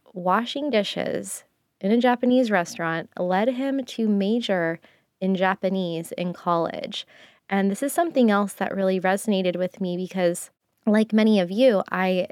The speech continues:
did not know what I wanted to major in in college. It was a, a big source of anxiety for me, and I think many young people can definitely relate to that, and you end up just picking something and hoping for the best.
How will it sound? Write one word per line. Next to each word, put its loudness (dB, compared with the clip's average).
did 0
not 2
know 2
what 4
I 4
wanted 2
to -2
major 2
in -2
in -6
college. 2
It 2
was 4
a, -2
a -2
big 0
source 0
of 0
anxiety 0
for -2
me, 0
and -2
I -4
think -6
many -2
young -4
people -4
can -6
definitely -6
relate -2
to -14
that, 0
and -8
you -6
end -6
up -4
just -8
picking -2
something -2
and 0
hoping 2
for 2
the -4
best. -2